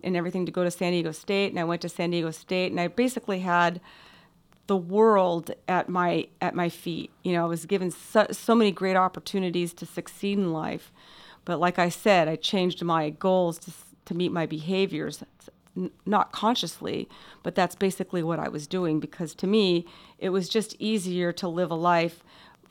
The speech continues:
you know, of partying than it was to have to study and be in school. And so I dropped out of college.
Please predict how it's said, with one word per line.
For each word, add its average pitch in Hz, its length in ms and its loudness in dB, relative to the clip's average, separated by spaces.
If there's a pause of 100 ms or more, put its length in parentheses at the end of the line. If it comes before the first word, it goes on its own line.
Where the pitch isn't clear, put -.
(100)
you 202 100 0
know, 151 140 0
of - 160 -4
partying 170 600 2
than 170 120 2
it - 100 -2
was 165 320 -2
to 180 120 -8
have 170 200 -2
to 170 180 -6
study 175 460 -2
and 156 120 -4
be 170 140 -2
in 165 100 -2
school. 175 520 -2 (320)
And 185 140 -2
so 175 460 2
I - 100 0
dropped 185 420 2
out 208 100 4
of 196 80 0
college. 160 640 -2